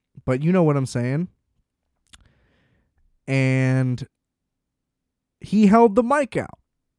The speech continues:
and everybody repeated it. And they're like, "Can you believe all these white people said the N-word?" And it's like, yeah, dude, do you not see the energy of this show? Like,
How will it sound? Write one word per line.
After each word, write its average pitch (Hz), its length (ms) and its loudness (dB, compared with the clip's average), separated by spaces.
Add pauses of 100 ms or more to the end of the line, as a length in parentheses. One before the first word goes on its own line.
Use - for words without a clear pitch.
and 214 140 -2
everybody 233 600 -2 (360)
repeated 226 540 -4
it. - 200 -16
And 151 160 -4
they're 190 100 -2
like, 170 160 0
"Can 143 180 -6
you 180 180 -4
believe 113 460 -12
all 101 160 -14
these 113 200 -18
white 95 280 -14
people 127 380 -10
said 110 280 -10
the 98 180 -16
N-word?" 139 540 -8
And 226 100 -4
it's 240 140 -6
like, 262 220 -4 (640)
yeah, 196 340 4
dude, 139 240 0
do 147 60 -6
you 170 60 -2
not 220 160 -2
see 254 100 -4
the 190 160 -2
energy 170 360 -2
of 147 100 -2
this 147 120 0
show? 143 460 0
Like, 123 340 -2